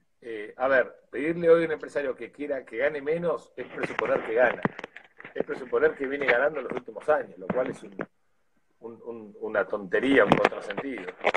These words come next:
¿no? Eh, lo-, la, la, las empresas no vienen ganando, no vienen ganando las grandes, las chicas, las medianas,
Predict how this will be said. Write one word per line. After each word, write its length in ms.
¿no? 300
Eh, 320
lo-, 180
la, 140
la, 140
las 160
empresas 320
no 160
vienen 260
ganando, 420
no 60
vienen 200
ganando 240
las 140
grandes, 360
las 100
chicas, 340
las 120
medianas, 500